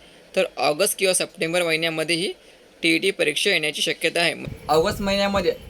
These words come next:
जवळपास दहा हजार जागा या शिक्षकाच्या भरल्या जाणार आहे,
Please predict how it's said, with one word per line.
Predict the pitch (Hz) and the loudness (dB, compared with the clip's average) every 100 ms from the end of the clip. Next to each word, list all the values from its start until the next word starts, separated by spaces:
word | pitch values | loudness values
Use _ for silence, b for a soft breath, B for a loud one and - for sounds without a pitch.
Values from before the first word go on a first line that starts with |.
| - | -2
जवळपास | 165 - 208 180 | 2 4 4 2
दहा | 156 185 | 4 6
हजार | 190 196 | 6 6
जागा | 185 185 | 4 4
या | 214 294 | 0 -2
शिक्षकाच्या | 175 - 185 190 196 | -8 -6 -2 2 2
भरल्या | 160 156 180 | 0 2 2
जाणार | 175 180 185 | 4 4 4
आहे, | 196 - - | 2 -2 -14